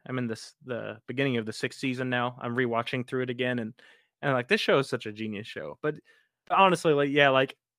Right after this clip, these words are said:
people have related us to Tim and Eric a lot, which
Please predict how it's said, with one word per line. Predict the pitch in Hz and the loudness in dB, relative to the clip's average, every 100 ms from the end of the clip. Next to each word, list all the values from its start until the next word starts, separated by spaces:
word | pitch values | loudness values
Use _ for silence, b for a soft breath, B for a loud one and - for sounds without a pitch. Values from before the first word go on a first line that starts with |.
| _ _ - | _ _ -4
people | 175 170 156 | 0 4 4
have | 127 | 2
related | 135 127 139 139 | 2 4 4 2
us | 143 | -2
to | 135 | -6
Tim | - 143 | -6 -4
and | 123 | -2
Eric | 123 131 | -2 -4
a | 127 | -2
lot, | 127 131 - | -2 -2 -4
which | 135 110 - | -8 -8 -10